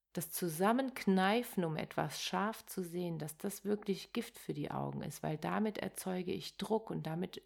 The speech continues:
steigt auch der Augendruck. Das macht alles so viel Sinn. Und mit der Entspannung lässt der Druck nach und ich kann den Druck auch ablassen. Und es gibt ganz viele auch energetische Übungen, die er uns gezeigt hat und die ich ja auch von Reiki kenne, die Wirkungen,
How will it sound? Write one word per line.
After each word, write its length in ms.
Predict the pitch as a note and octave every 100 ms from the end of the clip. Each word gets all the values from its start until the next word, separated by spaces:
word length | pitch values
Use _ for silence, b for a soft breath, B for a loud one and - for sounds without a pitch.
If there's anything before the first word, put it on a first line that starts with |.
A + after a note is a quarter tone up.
| _
steigt 540 | - - F3+ F#3+ G#3+ -
auch 140 | -
der 200 | - -
Augendruck. 600 | G#3+ A3 G3 - C#3+ -
Das 180 | - D#3+
macht 240 | F#3 E3+ -
alles 300 | F#3 F3 -
so 80 |
viel 260 | F#3 - F#3
Sinn. 400 | D#3+ G#3 G3 C#3+ b b b b b b b b b b b
Und 120 | E3+
mit 140 | F3 F3+
der 120 | E3+
Entspannung 760 | E3+ - - E3+ G3 A3 A3+ -
lässt 260 | F#3+ F#3
der 80 | F3+
Druck 340 | D#3 D#3 D3+ -
nach 440 | D#3 E3+ G#3+ G#3+
und 160 | G3 F3
ich 80 |
kann 180 | - F3+
den 160 | F#3 F3+
Druck 260 | F3 F#3 -
auch 120 | -
ablassen. 600 | - - D#3 C#3+ C#3 -
Und 120 | D3+
es 140 | D#3 -
gibt 220 | F3 -
ganz 240 | F#3+ G3
viele 340 | - G3+ G3 -
auch 140 | -
energetische 720 | - E3 D#3+ F#3 A3+ - - A#3
Übungen, 640 | G#3+ B3+ F#3+ F3 E3 F3
die 120 | E3+
er 80 | D#3+
uns 200 | D#3 -
gezeigt 540 | D#3+ - D3+ D#3 -
hat 180 | F#3+ - B B B B -
und 120 | E3
die 60 |
ich 120 | E3 F3
ja 100 | E3
auch 80 |
von 200 | - E3
Reiki 380 | D#3 F3 A3 -
kenne, 360 | E3+ D#3 D3 D3+
die 200 | D3+ C#3+
Wirkungen, 580 | D3+ D#3 F3+ F#3 G#3